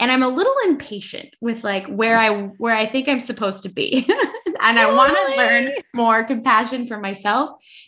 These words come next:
Speaker 1: knowing that I, again, I'm doing it. I'm doing the thing. I'm not giving up. I'm getting up every day and I'm doing the things, and I'm resting and I'm finding the balance, still trying to be a good mom. And yet I'm still like, "God,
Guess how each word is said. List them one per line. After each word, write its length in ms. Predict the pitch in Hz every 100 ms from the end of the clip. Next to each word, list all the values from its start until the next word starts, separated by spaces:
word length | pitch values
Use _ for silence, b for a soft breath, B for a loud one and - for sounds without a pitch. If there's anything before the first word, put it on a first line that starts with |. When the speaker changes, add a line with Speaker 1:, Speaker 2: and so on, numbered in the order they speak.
| -
Speaker 1:
knowing 380 | 247 269 311 320
that 140 | 285
I, 100 | 220
again, 440 | 220 220 311 240 -
I'm 160 | 269 285
doing 280 | 381 440 440
it. 120 | 403
I'm 160 | - 381
doing 240 | 381 440 440
the 100 | 370
thing. 280 | - 403 440 -
I'm 100 | 349
not 240 | 359 523
giving 260 | 403 262 233
up. 220 | 190 - -
I'm 100 | 277
getting 240 | 311 320
up 100 | 294
every 240 | 294 269 311
day 80 | 294
and 140 | 277
I'm 160 | 254 240
doing 280 | 285 302
the 80 | 277
things, 340 | 269 254 262 262 B B 190
and 80 |
I'm 120 | 185 196
resting 600 | 233 269 - 262 254 254
and 80 | 202
I'm 80 |
finding 360 | 185 240 254 247
the 60 | 233
balance, 520 | 247 240 240 233 - B B B B -
still 320 | - 285 262
trying 220 | 262 262
to 40 |
be 120 | 247 247
a 40 |
good 180 | 240 233
mom. 300 | 208 214 240
And 160 | 240
yet 280 | 240 277 349
I'm 140 | 254 233
still 280 | - 294
like, 200 | 277 240 -
"God, 360 | - - -